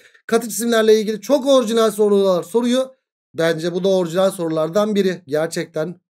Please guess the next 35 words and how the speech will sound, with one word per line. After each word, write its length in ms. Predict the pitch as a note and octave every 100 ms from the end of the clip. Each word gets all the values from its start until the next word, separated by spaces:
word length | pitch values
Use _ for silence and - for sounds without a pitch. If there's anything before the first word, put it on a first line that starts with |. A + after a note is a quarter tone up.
| -
hoş 240 | D3+ D#3+
bir 80 | D3
soruydu. 420 | A#2 B2+ A2+ A2 _ _ _ -
Evet, 220 | G#3 A#3
örnek 260 | A3+ A#3 A3+
on 180 | A#3
biri 240 | A3+ A#3 A3+
altmış 280 | E3+ - -
pi 160 | G#3+ G#3
bulduk. 260 | G#3 G#3
Geldik 300 | G#3 G3+ G3
örnek 420 | G3+ G3 A3 A3 -
on 140 | F#3
iki. 260 | F3+ E3+ B2 A#2 _ _ _ -
Ne 140 | A3+ B3+
diyor 160 | A#3+
soru? 300 | A3 G#3 A#3+ F#3
Yarıçapı 420 | G3+ A#3 A#3 G#3
dört 180 | A#3 A3+
santimetre 440 | A3 G#3 G#3+ G#3+
olan 180 | G#3 F#3
yarım 360 | E3 F3 A3+
daire 240 | A3+ G#3 G3
şeklindeki 420 | G3 G3 F#3 E3
bir 140 | F#3+
karton 300 | F#3 F3+ F3+
kıvrılarak 480 | E3+ G3+ G3 G3+ A3+
ağzı 340 | D#3 D3+ E3 A3
açık 300 | A#3 A#3 -
bir 340 | D3+ G3 G3+
dik 180 | G3 G3+
dairesel 440 | F3+ E3+ E3 G3
koni 180 | F#3+ D#3+
yapılıyor. 320 | D#3 C#3 B2 - _ _ -
Hmm. 640 | A3+ B3+ A#3 F#3+ D#3 B2+